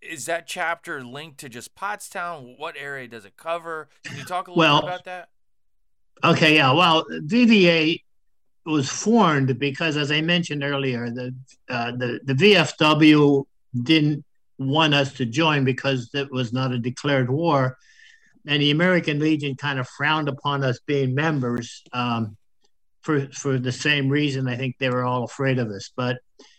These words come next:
Speaker 2: so Vietnam Veterans of America was formed. We formed our own organization, and it became a national organization.
Speaker 1: Okay.
Speaker 2: And each,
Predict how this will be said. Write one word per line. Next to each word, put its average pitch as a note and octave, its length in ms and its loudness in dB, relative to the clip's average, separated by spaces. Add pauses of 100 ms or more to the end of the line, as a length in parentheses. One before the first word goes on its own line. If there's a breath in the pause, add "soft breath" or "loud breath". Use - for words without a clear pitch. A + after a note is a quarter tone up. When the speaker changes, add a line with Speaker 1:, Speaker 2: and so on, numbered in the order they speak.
(260 soft breath)
Speaker 2:
so E3 460 2 (1040)
Vietnam F3+ 480 2
Veterans E3 340 0
of C#3+ 140 0
America D3+ 480 0
was C3 280 -2
formed. E3 520 -4
We D3 120 -2
formed F3+ 360 -4
our F3 160 0
own F3 180 -2
organization, D3+ 960 -6
and C3 140 -4
it C3+ 100 -2
became C#3+ 400 -4
a C#3 60 0
national D3 680 0
organization. A#2 840 -2 (420)
Speaker 1:
Okay. A2+ 320 -14 (160)
Speaker 2:
And C#3 440 2 (420)
each, F#3+ 340 2